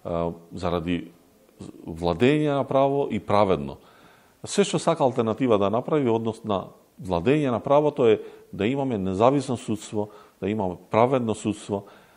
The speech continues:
да ги поставиме судиите што се најдобри во с-, најдобрите места, најклучните места, не дека немаме, е, добри суди, имаме одлични суди, имаме одлични професионалци во сите сфери, само ни треба да бидеме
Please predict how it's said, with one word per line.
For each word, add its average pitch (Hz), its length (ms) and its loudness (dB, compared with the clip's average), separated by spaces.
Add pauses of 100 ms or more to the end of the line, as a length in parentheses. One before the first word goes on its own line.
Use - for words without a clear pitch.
(280)
да 101 140 -2
ги 110 100 -4
поставиме 151 720 -2 (100)
судиите 139 760 -2 (100)
што - 160 -6
се 120 160 -4
најдобри 131 560 2
во 107 240 4 (240)
с-, - 320 -20 (240)
најдобрите 127 640 0
места, 110 320 -2
најклучните 123 640 -4
места, 113 320 -6 (640)
не 113 200 4
дека 139 220 4
немаме, 107 440 0
е, 90 340 0
добри 90 360 -2
суди, 85 340 -4
имаме 107 240 0
одлични 117 500 2
суди, 76 380 -10 (600)
имаме 117 300 2
одлични 135 460 0
професионалци 120 720 -2
во 95 100 -4
сите 165 400 0
сфери, 80 360 -2 (280)
само 156 320 0
ни 143 140 -4
треба 147 380 0 (680)
да 95 140 -2
бидеме 131 380 2